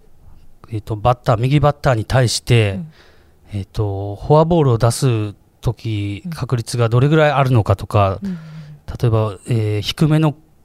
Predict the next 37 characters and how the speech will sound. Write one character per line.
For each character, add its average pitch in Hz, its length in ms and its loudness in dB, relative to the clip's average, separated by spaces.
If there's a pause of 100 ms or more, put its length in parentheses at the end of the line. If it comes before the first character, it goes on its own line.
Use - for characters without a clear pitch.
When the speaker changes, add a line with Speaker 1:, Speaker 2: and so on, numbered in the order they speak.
(120)
Speaker 1:
制 143 300 2
球 143 400 4
力 135 280 -2
と 147 380 2
高 131 240 0
め 131 120 2
の 131 180 0
制 127 240 0
球 123 160 -4
と、 113 160 -6
こ 113 240 -8
う、 - 40 -20
バ 131 120 4
ラ 135 100 4
ン 135 80 2
ス - 100 0
は 123 80 2
ど 131 160 4
う 131 60 4
な 113 80 4
の 104 120 0
か 110 120 0
と 107 100 -4
か、 107 300 2
Speaker 2:
う 90 40 0
ん。 160 140 -6 (720)
Speaker 1:
ま 127 120 2
っ - 20 2
す - 200 0
ぐ 165 100 4
は、 107 240 2
ス - 80 -8
ト 180 100 2
レ 185 100 4
ー 185 40 2
ト 143 160 2
は 107 400 0